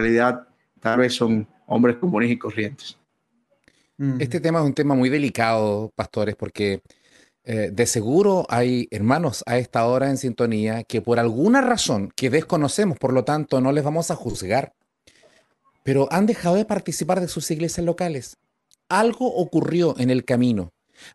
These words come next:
Speaker 3: Algo pasó, eh, que quedaron tan heridos y heridas que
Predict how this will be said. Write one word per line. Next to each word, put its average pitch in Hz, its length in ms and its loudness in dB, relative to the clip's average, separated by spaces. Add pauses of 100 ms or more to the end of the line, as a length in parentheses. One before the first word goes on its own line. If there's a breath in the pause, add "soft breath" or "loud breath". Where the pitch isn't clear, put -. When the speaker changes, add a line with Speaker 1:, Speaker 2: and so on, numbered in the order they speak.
Speaker 3:
Algo 254 400 2
pasó, 170 720 0 (340)
eh, 139 180 -2
que 143 760 2
quedaron 175 540 2
tan 233 220 2
heridos 147 560 2
y 127 60 2
heridas 156 600 0
que 127 480 -2